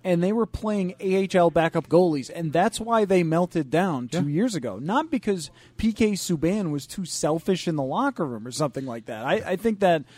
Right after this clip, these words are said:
Speaker 1: and I think we're really seeing that here, that he helps teams much more than he hurts them. They've now gotten farther than they ever did with Shea Weber playing defense for the Nashville Predators.
Speaker 2: And, and he's a dynamic player.
Speaker 1: Mm-hmm.
Speaker 2: But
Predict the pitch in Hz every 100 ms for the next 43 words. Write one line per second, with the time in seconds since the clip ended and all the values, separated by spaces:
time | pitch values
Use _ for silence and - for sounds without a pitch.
0 | - - 196 214 208 240 202 190 196 170
1 | - 208 170 156 135 113 196 202 135 92
2 | 95 _ - - 160 156 143 _ _ _
3 | - 214 180 185 190 - - 147 170 156
4 | 135 147 170 170 - 156 160 151 135 139
5 | 131 190 - 143 110 - - - 151 160
6 | 190 208 233 247 - 277 277 185 185 185
7 | 170 160 147 - 151 160 214 202 190 185
8 | 190 - 202 - 175 170 170 151 139 135
9 | 123 - _ - 170 160 156 151 143 156
10 | 175 151 139 - - - 147 151 143 139
11 | 147 160 165 120 107 117 147 127 127 135
12 | 135 131 131 110 107 117 - 147 135 95
13 | 139 151 165 180 110 156 156